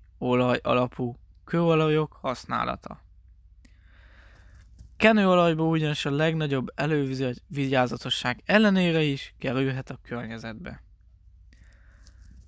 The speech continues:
Tehát ezek a kőolaj alapú olajok a környezetbe kerülve lassabban bomlanak le, mint a növényi olajok, ezért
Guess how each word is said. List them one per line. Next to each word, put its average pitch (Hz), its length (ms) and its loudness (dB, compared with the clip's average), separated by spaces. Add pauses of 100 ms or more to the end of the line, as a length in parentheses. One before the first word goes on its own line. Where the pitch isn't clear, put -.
(880)
Tehát 123 420 2
ezek 139 300 -2
a 120 200 -4 (1300)
kőolaj 143 560 2
alapú 220 480 -4
olajok 147 680 -2
a - 80 -10
környezetbe 143 640 -2
kerülve 143 380 -2
lassabban 156 640 0
bomlanak 151 540 -2
le, - 260 -2 (420)
mint 127 280 -2
a 143 40 0
növényi 135 540 -4
olajok, 127 400 -2 (920)
ezért 127 480 -2